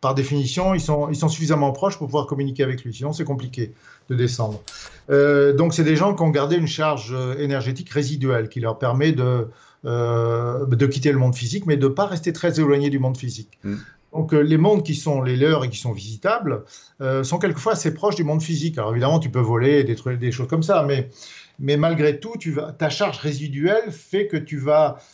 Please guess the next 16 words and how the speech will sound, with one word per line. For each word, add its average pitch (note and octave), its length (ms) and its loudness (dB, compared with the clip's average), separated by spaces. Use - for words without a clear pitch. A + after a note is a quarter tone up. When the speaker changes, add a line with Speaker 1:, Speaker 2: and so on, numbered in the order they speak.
Speaker 1:
déjà F3+ 240 2
par F3 160 2
nature, F3 280 -4
si C#3 120 -12
tu B2+ 100 -10
gardes C#3+ 240 -4
une, C#3 220 -6
une D#3 60 -8
charge C#3+ 240 -4
résiduelle, C3+ 460 -2
c'est D3 200 -8
qu'il - 100 -12
y C3+ 60 -2
a B2+ 40 -4
des B2 120 -4
choses G3+ 400 0